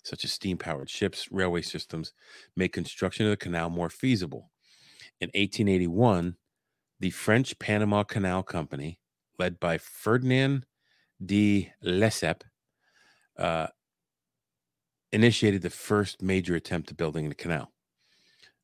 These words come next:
Um, and I, not to make a white flag joke,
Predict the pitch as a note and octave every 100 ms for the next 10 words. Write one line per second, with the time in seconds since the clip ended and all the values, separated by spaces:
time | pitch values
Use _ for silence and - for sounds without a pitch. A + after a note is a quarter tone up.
0 | _ D#2+ D2+ D2 C#2 - _ _ _ F#2
1 | F2+ - F2 F2+ F#2 F#2+ F#2 F2 - _
2 | _ _ _ _ _ _ _ _ _ _
3 | _ _ _ _ _ _ G#2 G2 F2+ -
4 | F#2 F#2 F2+ F2+ E2 F2 F2 - F#2+ G2+
5 | F2+ F2 E2+ F2